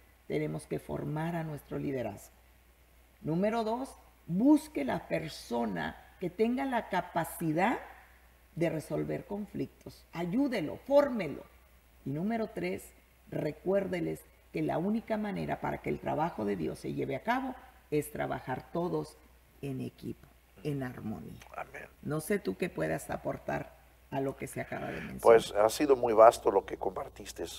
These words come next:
Speaker 2: porque este no se puede hacer solo. Jesús no lo podía hacer solo, es
Speaker 1: Ujú.
Speaker 2: más, él dijo, "Conviene que yo me vaya, porque si no me voy, el Espíritu Santo no vendría sobre vosotros."
Speaker 1: Ujú.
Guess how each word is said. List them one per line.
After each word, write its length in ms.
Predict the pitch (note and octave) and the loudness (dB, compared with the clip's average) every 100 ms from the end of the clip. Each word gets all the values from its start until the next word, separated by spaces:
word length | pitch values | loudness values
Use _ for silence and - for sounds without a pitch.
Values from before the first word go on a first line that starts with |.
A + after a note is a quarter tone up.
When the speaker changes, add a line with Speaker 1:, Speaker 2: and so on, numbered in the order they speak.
| - - - - - - - E2 - | -16 -20 -20 -20 -20 -20 -12 -10 6
Speaker 2:
porque 360 | A2 - G#2+ A#2+ | 6 8 4 8
este 280 | C3+ - | 8 10
no 120 | D#3+ E3 | 8 4
se 140 | - | 0
puede 220 | - A2+ | 2 2
hacer 180 | G2+ E2+ | 2 -6
solo. 340 | - A#2+ B2 - - - - - - - - | -4 -8 -8 -20 -20 -20 -20 -20 -20 -20 -2
Jesús 480 | - B2 - D3 E3+ | 8 8 8 2 4
no 140 | B2+ A2+ | 2 4
lo 160 | G2 | 4
podía 300 | F2+ F#2 F#2 | 2 2 2
hacer 180 | - F2 | 2 -2
solo, 260 | - G2+ A2 | 4 6 6
es 60 | |
Speaker 1:
Ujú. 80 | A#2 | 6
Speaker 2:
más, 340 | G#2 G#2+ - - - - - - | 6 6 4 -12 -20 -20 -14 2
él 160 | A2 | 2
dijo, 200 | A2+ A2+ | 2 -4
"Conviene 500 | - G#2+ G#2+ C3+ D3+ | 2 2 2 0 0
que 160 | - A2+ | -4 -2
yo 120 | A2 | -2
me 140 | G#2+ G#2 | 0 6
vaya, 280 | G2 G2 | 6 6
porque 300 | F#2+ G2+ - | 2 -6 -8
si 160 | F#2 G2+ | -10 -6
no 100 | G2 | -6
me 140 | G2 | -2
voy, 220 | F#2 G2 F#2 | 2 2 2
el 60 | |
Espíritu 460 | F2 - G2+ F2+ - | -4 -8 -10 -8 -6
Santo 320 | - F2 - | -4 -4 -4
no 100 | F2 | -2
vendría 360 | E2+ D#2+ F2 - | -2 -2 -2 0
sobre 260 | - D#2+ | -2 -4
vosotros." 560 | E2 - D#3+ - - - | -6 4 4 4 -2 -6
Speaker 1:
Ujú. 180 | C3 | -6